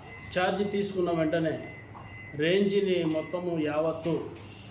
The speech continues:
పరిశీలించి కలియతిరిగి ఎక్కడ నేరాలు జరగకుండా పర్యావరణాన్ని కాపాడుతూ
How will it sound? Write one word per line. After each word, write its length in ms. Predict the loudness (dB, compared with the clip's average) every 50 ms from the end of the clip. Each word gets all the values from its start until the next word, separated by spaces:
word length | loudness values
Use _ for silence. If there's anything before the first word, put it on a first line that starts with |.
| -14 -10 -6
పరిశీలించి 720 | -6 -4 -2 0 0 2 2 2 2 2 0 0 -2 0
కలియతిరిగి 760 | 0 0 0 0 2 2 2 0 0 0 0 0 0 0 0 -4 -6 -12 -14 -16 -18 -18 -18 -18 -18 -18 -18 -18 -16 -16 -16 -12 -6 -4
ఎక్కడ 480 | -2 -2 -2 0 0 0 2 2 0 0 -2 -4 -8 -8 -4
నేరాలు 560 | 0 2 4 6 6 6 6 6 4 4 2 2
జరగకుండా 760 | 2 2 4 4 2 2 2 2 0 2 2 2 0 -2 -4 -8 -12 -14 -16 -18 -18 -18 -18 -18 -18 -18 -18 -16 -8 -4
పర్యావరణాన్ని 960 | 0 4 4 6 6 6 4 4 4 4 4 4 4 4 4 4 2 2 0 -4 -8 -14 -16 -16 -10 -6
కాపాడుతూ 760 | -4 -2 2 4 6 6 6 4 0 0 2 2 2 2 0